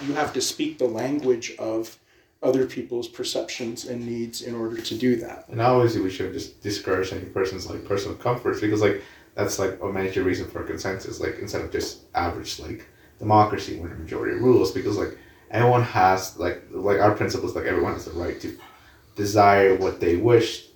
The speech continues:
Speaker 2: but, like, we shouldn't force that on anyone else to live in that. But, like, if we can't live together in that, like,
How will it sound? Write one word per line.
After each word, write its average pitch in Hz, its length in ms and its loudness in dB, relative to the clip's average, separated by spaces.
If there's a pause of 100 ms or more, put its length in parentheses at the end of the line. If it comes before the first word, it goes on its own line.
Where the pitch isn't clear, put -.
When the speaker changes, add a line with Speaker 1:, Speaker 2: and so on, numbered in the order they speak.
(160)
Speaker 2:
but, 101 100 -2
like, 95 240 2 (640)
we 107 80 0
shouldn't - 280 -2
force 92 280 -2
that 85 140 -4
on 85 80 -6
anyone 87 340 -4
else 90 280 -4
to - 120 -12
live 101 160 4
in 87 120 -2
that. 90 240 -2 (320)
But, 98 100 2
like, 95 360 2
if 98 300 -2
we 107 120 -2
can't 95 360 -2 (220)
live 98 260 2
together 90 340 0
in 87 120 -4
that, 87 240 -2 (240)
like, - 420 -6